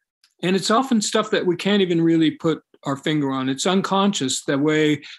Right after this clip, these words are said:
we're absorbing the natural world. And what I feel is that there's this life force, which is evolutionary, which is natural selection happening at every level all the time, all around us.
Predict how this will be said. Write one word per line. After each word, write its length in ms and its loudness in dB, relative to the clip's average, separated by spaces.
we're 140 2
absorbing 760 0
the 100 -2
natural 420 0
world. 360 0
And 160 -4
what 140 -2
I 80 2
feel 720 0
is 360 0
that 460 -4
there's 200 2
this 200 0
life 300 2
force, 500 0
which 160 -2
is 140 0
evolutionary, 800 0
which 220 0
is 120 -4
natural 340 0
selection 520 0
happening 400 -2
at 140 -4
every 240 2
level 480 2
all 180 0
the 80 0
time, 400 -2
all 180 -2
around 360 0
us. 280 -6